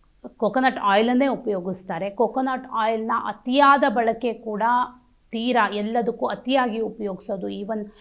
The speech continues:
ಎಲ್ಲವನ್ನು ಕರಿಯೋದು, ಮಾಡೋದು ಎಲ್ಲವನ್ನೂ ಕೊಕೊನಟ್ ಆಯಿಲ್ ಮಾ-, ಆಯಿಲಲ್ಲಿ ಮಾಡಿದ್ರೆ ಅದು ಕೂಡ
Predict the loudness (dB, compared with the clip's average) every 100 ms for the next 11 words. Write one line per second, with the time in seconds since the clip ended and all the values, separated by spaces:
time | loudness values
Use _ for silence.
0 | -8 2 2 4 4 2 -2 0 2 2
1 | 4 2 2 0 0 0 -2 0 2 2
2 | 2 0 -2 -4 -4 -4 -4 -6 -6 -4
3 | 0 0 0 -2 -4 -4 -4 -2 -4 -4
4 | -18 -2 0 2 0 0